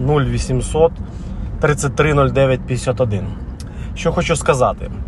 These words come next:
всі служби працюють цілодобово. Кожен тримає свій фронт і ніхто не жаліється.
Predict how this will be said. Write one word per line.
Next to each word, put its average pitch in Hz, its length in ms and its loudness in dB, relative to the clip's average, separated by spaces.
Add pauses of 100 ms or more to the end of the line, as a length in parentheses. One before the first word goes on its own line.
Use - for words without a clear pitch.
(140)
всі 170 240 -2
служби 135 380 -2
працюють 143 840 0 (480)
цілодобово. 117 840 0 (500)
Кожен 156 360 4
тримає 139 480 4
свій 127 320 -4
фронт 143 500 0
і 127 40 -2
ніхто 120 360 0
не 131 300 4
жаліється. 120 640 -2